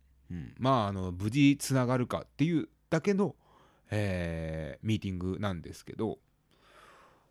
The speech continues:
それで、まあ、話をしてたら、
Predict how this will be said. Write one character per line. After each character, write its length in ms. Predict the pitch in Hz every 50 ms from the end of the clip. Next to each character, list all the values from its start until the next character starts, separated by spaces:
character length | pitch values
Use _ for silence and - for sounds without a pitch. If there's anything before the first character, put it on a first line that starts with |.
| _ _ _ _ _ _ _ _ _ _
そ 60 | -
れ 80 | 151 156
で、 540 | 156 156 156 151 151 151 147 147 143 139 117 110
ま 320 | 135 131 110 95 78 -
あ、 260 | - - _ _ - -
話 640 | - - - - 117 120 120 117 - - - 127
を 140 | 110 90 82
し 140 | - - -
て 160 | - 113 98
た 140 | - - 82
ら、 240 | 82 90 85 82